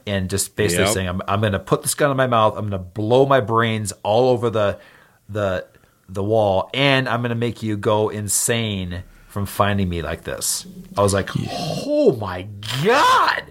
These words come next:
Speaker 1: And
Speaker 2: I
Speaker 1: that was, this was the first song where, where on the album, the first time I heard it, I still can recall it just being like, "This is possibly the most darkest,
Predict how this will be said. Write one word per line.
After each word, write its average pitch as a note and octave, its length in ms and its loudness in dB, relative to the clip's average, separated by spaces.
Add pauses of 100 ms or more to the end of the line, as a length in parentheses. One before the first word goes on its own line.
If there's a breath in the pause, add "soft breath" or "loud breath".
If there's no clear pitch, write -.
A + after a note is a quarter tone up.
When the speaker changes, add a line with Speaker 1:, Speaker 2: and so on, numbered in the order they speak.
(920 loud breath)
Speaker 1:
And C3 340 -2
Speaker 2:
I B2 60 -4
Speaker 1:
that F#3 220 2
was, F#3 220 0
this F3+ 280 0
was A#3+ 100 -2
the G#3 80 4
first G3 280 2
song D3+ 260 4
where, B2 220 4 (180)
where A#2 260 -4
on B2 140 0
the A#2 140 -2
album, G#2+ 480 2
the F2+ 100 -8
first A#2 240 -4
time D3 180 -2
I E3+ 40 0
heard C3+ 260 2
it, A2+ 80 -2
I G#2+ 120 2
still G#2+ 640 -4
can C#3 180 -4
recall B2+ 380 4
it F#2+ 60 -4
just G2+ 160 -8
being G#2+ 160 -4
like, F#2 280 -4 (880)
"This C#3+ 240 2
is D3+ 140 -2
possibly C#3 640 0
the A2 100 -4
most G2+ 260 -2
darkest, G#2 540 -2